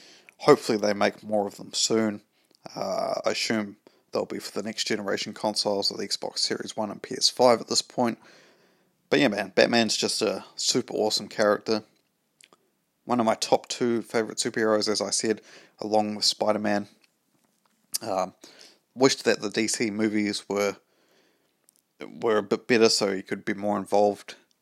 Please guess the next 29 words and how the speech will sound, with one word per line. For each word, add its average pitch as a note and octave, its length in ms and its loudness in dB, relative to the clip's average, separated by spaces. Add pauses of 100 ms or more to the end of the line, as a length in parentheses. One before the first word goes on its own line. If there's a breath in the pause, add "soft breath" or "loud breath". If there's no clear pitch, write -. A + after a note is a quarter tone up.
(120)
in A#2+ 80 -8
an G#2 100 -4
awesome A2 400 -4
universe G#2+ 560 2
like G#2+ 180 0
that. A2 300 2 (480 soft breath)
Obviously, G#2 460 -2
watching G2+ 440 -8
Justice - 460 2
League G2+ 220 -2
as G2 200 -4
a F#2+ 60 -8
child, G#2+ 600 0 (440 soft breath)
and A2+ 140 -4
Justice - 360 0
League G2 180 -4 (120)
Unlimited A2+ 400 -2
for - 120 -8
that G#2 140 -2
matter, A2 260 0 (1120 loud breath)
seeing A2 640 2 (320)
him A2 260 -2
interact G#2 580 -2
with - 180 -8
all G#2 140 -14
these G#2 200 -6
different G2 340 -8 (380 loud breath)
superheroes G#2 1160 4
and G2+ 180 -4